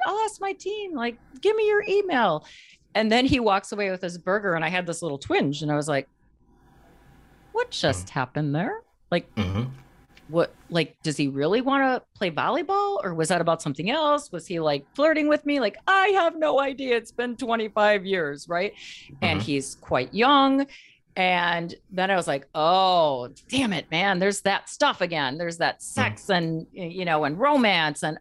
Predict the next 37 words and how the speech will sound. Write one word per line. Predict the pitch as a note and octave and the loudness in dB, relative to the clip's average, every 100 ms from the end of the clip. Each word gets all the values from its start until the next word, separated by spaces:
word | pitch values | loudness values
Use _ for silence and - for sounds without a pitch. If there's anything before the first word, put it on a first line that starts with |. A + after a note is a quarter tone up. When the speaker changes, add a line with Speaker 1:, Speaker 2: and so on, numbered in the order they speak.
| - | -2
Speaker 1:
oh, | C#4 C#4+ C4 | 2 2 0
no, | B3+ C4 | 0 0
I | A#3+ | 0
just | A#3+ C4 - | -2 -6 -6
didn't | B3 | -4
even | A#3 G#3+ | 0 2
wanna | G3+ F3+ | 4 2
go | F#3 C4+ C4 | 2 4 4
there | A3+ G3+ | 4 2
right | F3+ - | 0 0
now." | E3 D3+ | 0 0
But | D#3 E3 - _ _ | 0 -2 -4 _ _
it | F3+ | -4
got | F3 D3+ | -2 -2
activated | D#3+ C#3+ D#3 C#3 C#3 C3+ | -2 -4 -6 -6 -6 -8
in | C#3 | -6
me. | G2+ E2+ - _ - - - - | -6 -8 -10 _ -20 -20 -20 -4
And | A#2 G3+ | 0 2
so | G#3 | 2
Speaker 2:
Mm-hmm. | A3 | 4
Speaker 1:
we | B3+ | 4
had | C4 | 4
a | G#3+ | 2
very | F#3+ A3+ G#3+ | 2 2 4
Speaker 2:
And | E3 | 4
what, | D#3+ D#3+ | 4 2
Speaker 1:
operative | G3+ G3 | 0 0
Speaker 2:
and | C#3+ | 0
how, | D3+ F3 D#3+ - | 2 4 2 2
how | D3+ C#3 | 2 4
old | D3 C#3+ | 6 6
were | C3 | 4
you | B2 B2 | 4 4
at | G2+ F2+ | 2 2
this | G2+ G#2+ | -2 0
particular | G#2 F2 G#2 - F2 E2+ | -2 -2 -4 0 0 0
phase? | - - - - - | -4 -6 -6 -12 -14